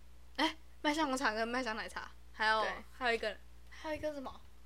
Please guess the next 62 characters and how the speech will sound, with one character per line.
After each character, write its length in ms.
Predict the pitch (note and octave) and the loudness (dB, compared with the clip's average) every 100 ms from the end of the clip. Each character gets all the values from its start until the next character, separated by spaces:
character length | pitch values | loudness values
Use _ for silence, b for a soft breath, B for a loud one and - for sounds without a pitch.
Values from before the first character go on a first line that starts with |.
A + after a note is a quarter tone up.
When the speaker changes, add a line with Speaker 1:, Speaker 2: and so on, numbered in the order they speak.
| - - - | -16 -16 -8
Speaker 1:
洋 180 | C#4+ E4+ | -4 -2
芋 60 | F4+ | 0
片， 160 | G4 | 0
洋 180 | D#4 E4 | 0 0
芋 60 | F4+ | 2
片， 180 | C#4+ - | 2 0
哎， 100 | D#4 | 0
你 100 | C#4+ | 2
是 120 | G4+ | 2
不 60 | G4+ | 2
是 60 | F#4+ | 8
忘 220 | G4 D#4+ | 8 8
了？ 200 | B3+ G3+ | 4 2
Speaker 2:
对。 40 | A#3 - | -2 2
忘 240 | D4+ D4+ | 10 10
了 60 | C4+ | 12
啊。 360 | B3+ B3 C4+ - - - B B - - b b - | 12 12 8 0 -14 -14 B B -14 -14 b b -12
其 160 | - B3+ | -4 0
实 100 | C4 | 2
可 60 | A3+ | 2
以 40 | |
说 100 | D#4 | 4
我 60 | D4 | 6
刚 80 | |
Speaker 1:
那 60 | C#4 | 6
还 60 | C4+ | 2
是 60 | |
你 80 | A3+ | -2
提 160 | - G#3 | -8 -10
的。 360 | G#3+ D4 - D4+ - - - | 4 6 6 4 -14 -14 -8
Speaker 2:
嗯， 600 | G#4 E4 C4+ B3 A#3+ A#3 B B B - - - | -4 -2 -4 -4 -4 -6 B B B -4 -4 -4
而 60 | A#3 | -6
且 80 | B3 | -2
它 180 | A#3+ A#3 | 2 2
很 120 | F3+ | 0
破 220 | G3 F3 | -6 -4
烂， 260 | E3+ D#3+ F3 - - b b b b b | -4 -6 -12 -16 -16 b b b b b
下 180 | - C#4+ | -2 -2
次 120 | C4 | -2
真 120 | A#3 A3 | -4 -4
的 140 | G3+ | -4
是 80 | G3+ | -2
要 140 | G3+ | -2
换 160 | G#3+ F3+ | -2 -4
一 40 | |
下 120 | F3+ E3 | -4 -6
材 240 | E3 D3 | -8 -14
质。 180 | - - - - - - - - - - - - - - | -14 -16 -16 -18 -18 -16 -16 -16 -18 -16 -16 -16 -16 -14
Speaker 1:
哎， 80 | B3 | -12
下 160 | C#4+ D4+ | -2 -2
一 40 | |
次 140 | C#4+ | -2
办 180 | C4+ B3+ | 2 2
真 120 | A#3 | 2
的 60 | A#3 | -4
不 60 | A3 | -4
知 60 | |
道 140 | G3+ G3+ | -4 -6
什 120 | - | -8
么 80 | - | -16
时 120 | - | -16
候。 240 | - - | -14 -12